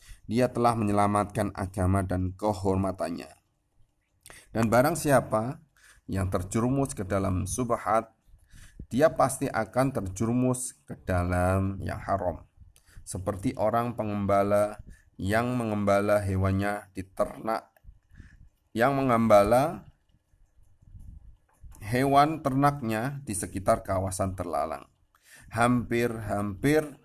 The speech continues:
hewan itu akan menerobosnya. Hadis riwayat Bukhari lima puluh dua, Muslim empat ribu seratus tujuh puluh delapan.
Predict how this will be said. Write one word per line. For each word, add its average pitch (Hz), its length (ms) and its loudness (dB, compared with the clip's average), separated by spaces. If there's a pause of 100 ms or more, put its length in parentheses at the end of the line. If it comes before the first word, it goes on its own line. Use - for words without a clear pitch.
hewan 101 440 -2
itu 113 640 -6 (160)
akan 98 480 -2
menerobosnya. 90 720 -6 (140)
Hadis 95 320 -4
riwayat 92 400 -2
Bukhari 113 720 -2 (460)
lima 98 320 -4
puluh 95 200 -6
dua, 110 440 4
Muslim 98 480 -4
empat 92 240 -8
ribu 117 520 -8 (340)
seratus 95 420 -6
tujuh 95 320 -8
puluh 90 160 -6
delapan. - 320 -12